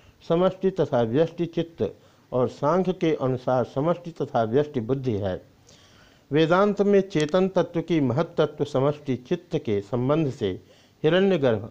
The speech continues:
और व्यष्टि चित्त के संबंध से तेजस संज्ञा है। यह चित्त व्यष्टि रूप से पुरुष के लिए गुणों का साक्षात्कार कराने का साधन है। कहीं कहीं मन, बुद्धि, अहंकार और चित्त को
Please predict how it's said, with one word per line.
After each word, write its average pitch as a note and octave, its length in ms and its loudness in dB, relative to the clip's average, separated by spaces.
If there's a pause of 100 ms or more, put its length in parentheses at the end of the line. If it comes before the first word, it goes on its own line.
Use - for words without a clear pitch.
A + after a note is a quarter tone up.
और B2 180 0
व्यष्टि F3+ 360 0
चित्त G3 340 -4
के D#3 180 -4
संबंध C3+ 540 0
से G2+ 200 -4 (460)
तेजस C3+ 380 2
संज्ञा G#2+ 360 0
है। - 180 -8 (560)
यह E3+ 180 2
चित्त G3 340 -2
व्यष्टि F3 380 0
रूप E3+ 220 2
से F3 220 -2
पुरुष F3 360 0
के F3 220 0
लिए D#3+ 320 0 (160)
गुणों C#3+ 280 2
का C#3+ 180 2
साक्षात्कार C3 880 -2
कराने G#2+ 480 0
का C3 220 -2 (480)
साधन A#2 420 -2
है। E3 120 0 (540)
कहीं E3 240 4
कहीं F3 300 2
मन, D3 340 2 (140)
बुद्धि, C3+ 440 -2 (180)
अहंकार A#2+ 560 0
और A#2 340 -2
चित्त F#3+ 280 0
को G2+ 280 -2